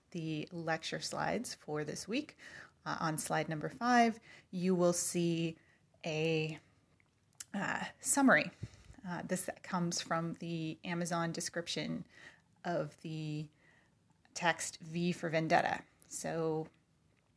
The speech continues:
you look at the slide, you can see set in a futuristic to-, totalitarian England, a country without freedom or faith, a mysterious man in a white porcelain mask strikes back against the oppressive overlords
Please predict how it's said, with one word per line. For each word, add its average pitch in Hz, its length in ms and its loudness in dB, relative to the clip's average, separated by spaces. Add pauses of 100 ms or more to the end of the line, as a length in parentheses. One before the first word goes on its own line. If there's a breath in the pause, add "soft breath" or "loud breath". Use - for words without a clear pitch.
(280)
you 196 60 0
look - 100 -4
at - 60 -8
the - 60 -14
slide, 214 360 8
you 185 80 0
can 175 140 -2
see 165 400 0
set 190 340 2
in 175 80 -4
a 170 60 -4
futuristic 170 760 -6
to-, - 100 -16 (200)
totalitarian 160 640 0
England, 226 400 6 (340 loud breath)
a - 60 -10
country 180 320 2
without 160 320 -2
freedom 165 300 -4
or 165 60 -4
faith, 202 380 -2 (100)
a 190 80 -2
mysterious 175 520 0
man 165 240 0
in 165 80 0
a 165 60 -2
white 160 260 0
porcelain 175 320 -6
mask 196 340 4
strikes 170 400 2
back 165 260 -4
against 160 280 -8
the 151 60 -6
oppressive - 420 -4
overlords 160 580 0